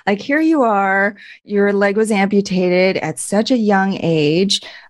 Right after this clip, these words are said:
but it sounds like you were very resilient through that time, even through the teasing. And we know how playgrounds can be and how mean kids can be, but it sounds like you were able to carry yourself through that time.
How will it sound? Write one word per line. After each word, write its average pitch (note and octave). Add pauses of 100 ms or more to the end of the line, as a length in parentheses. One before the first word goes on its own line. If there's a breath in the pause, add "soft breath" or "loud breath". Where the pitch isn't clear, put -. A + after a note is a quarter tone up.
but F3+
it F#3+
sounds F4
like B3+
you G#3+
were G3+
very A3
resilient G#3+
through -
that G3+
time, F#3+
even F4+
through F#4
the D#4+
teasing. D4+
And B3 (300 loud breath)
we D4
know B3+
how G#3
playgrounds F#3
can F3
be F3+
and E3+
how F3+
mean G3
kids G3+
can G3
be, F#3
but G3
it E3+
sounds A#3
like G3+ (300 loud breath)
you A3
were G3+
able B3
to A3
carry B3
yourself G#3+
through B3
that A#3+
time. A#3